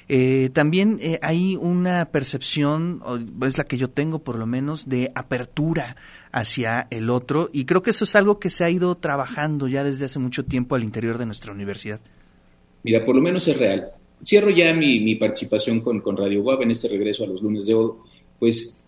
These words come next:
Speaker 2: precisamente destacando que la Benemérita Universidad Autónoma de Puebla y en particular esta administración ha presentado los espacios oportunos para poder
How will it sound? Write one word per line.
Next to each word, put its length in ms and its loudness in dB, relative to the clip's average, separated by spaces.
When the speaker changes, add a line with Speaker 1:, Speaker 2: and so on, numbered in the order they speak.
Speaker 2:
precisamente 640 4
destacando 640 2
que 420 0
la 240 2
Benemérita 480 4
Universidad 420 4
Autónoma 360 2
de 100 0
Puebla 420 2
y 80 4
en 100 4
particular 520 2
esta 180 -2
administración 720 0
ha 160 -4
presentado 480 2
los 220 0
espacios 500 -4
oportunos 540 -2
para 280 -4
poder 440 2